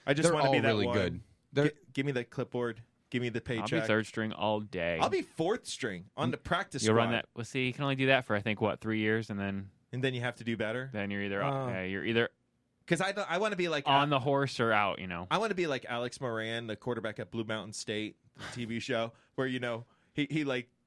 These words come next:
Speaker 1: plays for a national title game, and then the next year he comes back and he's like, "No, I want a red shirt. I wanna, uh, I wanna, I wanna really party this year. I think this is my best <laughs> year partying."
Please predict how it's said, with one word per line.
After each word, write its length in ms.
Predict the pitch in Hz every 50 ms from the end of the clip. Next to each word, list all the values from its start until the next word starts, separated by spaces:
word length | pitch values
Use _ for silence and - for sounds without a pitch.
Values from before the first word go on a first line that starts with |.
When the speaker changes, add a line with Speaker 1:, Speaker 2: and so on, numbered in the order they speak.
| _ _ _ -
Speaker 1:
plays 260 | 160 156 151 139 -
for 160 | - 156 139
a 220 | 135 - - 120 117
national 420 | 120 123 123 120 - - 131 120
title 340 | - 131 123 120 120 120 123
game, 280 | 120 123 120 123 120
and 100 | 120 117
then 80 | 120 117
the 80 | 117 117
next 240 | 117 113 - -
year 120 | 120 113 113
he 40 | 107
comes 220 | - 123 113 95
back 180 | 113 107 110 -
and 80 | 117
he's 100 | 117 104
like, 140 | 120 123 123
"No, 160 | 165 196 196
I 80 | 196 202
want 160 | 220 226 196
a 40 | 151
red 200 | 143 160 196 180
shirt. 300 | - - 123 101 90 -
I 80 | - 110
wanna, 240 | 135 156 156 143 -
uh, 60 | -
I 180 | 123 120 123 135
wanna, 240 | 156 160 165 147 117
I 100 | 127 143
wanna 180 | 170 - 139
really 200 | 143 139 131 131
party 360 | - - 135 127 131 127 123
this 240 | 110 107 101 - -
year. 160 | 107 98 92
I 100 | 92 101
think 200 | 98 - 139 131
this 120 | - 143 -
is 80 | -
my 140 | 127 123 113
best 260 | 107 127 135 143 - 143
<laughs> 80 | 139
year 120 | - 175 151
partying." 540 | 143 139 160 143 131 131 131 127 120 98